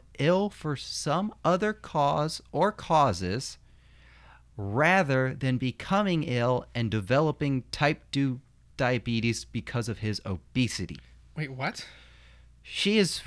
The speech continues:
Speaker 1: really splitting hairs there. She's like, "No, no,
Speaker 2: Yeah.
Speaker 1: no, no, no. He had type two diabetes, but it's not because he's fat. It's because he had a lot of other bad things happening at this time."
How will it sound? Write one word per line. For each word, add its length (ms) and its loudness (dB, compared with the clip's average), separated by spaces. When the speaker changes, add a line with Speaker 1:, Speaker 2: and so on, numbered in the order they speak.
Speaker 1:
really 260 8
splitting 400 2
hairs 260 4
there. 100 0
She's 60 -4
like, 120 2
"No, 140 8
no, 80 8
Speaker 2:
Yeah. 60 8
Speaker 1:
no, 160 8
no, 140 6
no. 200 6
He 180 4
had 260 6
type 200 -2
two 120 -2
diabetes, 600 0
but 80 4
it's 100 6
not 140 6
because 220 2
he's 160 0
fat. 300 4
It's 140 -4
because 260 2
he 180 2
had 200 2
a 60 -2
lot 340 4
of 160 4
other 280 8
bad 260 2
things 240 0
happening 440 2
at 260 -2
this 200 0
time." 420 4